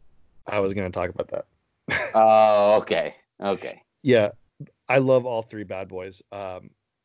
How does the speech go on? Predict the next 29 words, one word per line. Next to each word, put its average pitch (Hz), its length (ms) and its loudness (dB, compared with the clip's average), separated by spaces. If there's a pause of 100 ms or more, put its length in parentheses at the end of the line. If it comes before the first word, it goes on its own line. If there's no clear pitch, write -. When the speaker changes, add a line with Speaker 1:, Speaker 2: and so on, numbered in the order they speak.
Speaker 2:
I 98 60 2
haven't 113 240 0
seen 113 220 -6
the 80 80 -16
third 85 280 -2
one 80 200 -10
yet 73 240 -16
still. 69 360 -14 (540)
Speaker 1:
Dude, 123 200 -4
it 104 80 -4
gives 98 180 -10
me 101 100 -10
the 92 80 -8
chills. 101 280 -10
A-, 117 320 -6
and, 110 260 -6
dude, 113 280 -2 (360)
it 107 240 -6 (120)
brought 107 320 -6
some 110 160 -10
tears 113 260 -2
to 110 60 -8
my 101 100 -4
eyes, 95 240 -6
too. 95 280 -4 (220)
And 113 180 -4
you'll 117 220 2
kn-, 113 180 -4
like 95 140 -8